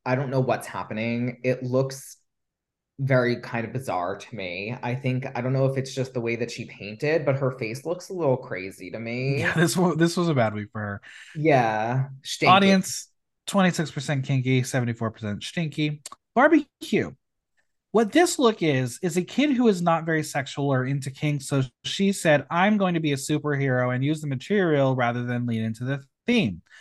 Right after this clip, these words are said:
Speaker 2: And what she served is very basic and bare bones. I think the colors are fine. The use of the P V C is okay, but it's styled so blandly and just doesn't work for this runway.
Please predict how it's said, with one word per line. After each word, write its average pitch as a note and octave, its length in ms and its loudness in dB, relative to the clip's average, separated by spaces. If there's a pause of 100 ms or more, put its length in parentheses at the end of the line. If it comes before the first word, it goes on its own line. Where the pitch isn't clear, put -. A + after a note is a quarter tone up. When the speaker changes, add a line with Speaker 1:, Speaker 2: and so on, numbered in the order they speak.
(460)
Speaker 2:
And F#3+ 100 4
what C#4 140 6
she D4+ 160 4
served A3 300 4
is F#3 100 0
very D#3+ 180 4
basic C3+ 400 -2
and B2+ 180 -6
bare A#2 260 0
bones. A#2 360 0
I C#3 80 -4
think C#3 160 -4
the C3+ 80 0
colors F3 380 4
are F3 80 0
fine. C#3+ 320 2
The C3 80 2
use D3+ 260 2
of F3 60 -4
the E3 80 -4
P D#3 160 -2
V D3+ 100 4
C D3+ 200 0
is C3+ 120 0
okay, C3+ 300 0
but C3+ 120 0
it's A#2+ 140 -4
styled C#3 380 2
so F3+ 320 0
blandly C3 480 0
and C3 120 -4
just B2 320 -6
doesn't D#3 380 2
work G3 260 2
for - 60 -8
this D3+ 160 -4
runway. B2+ 460 -4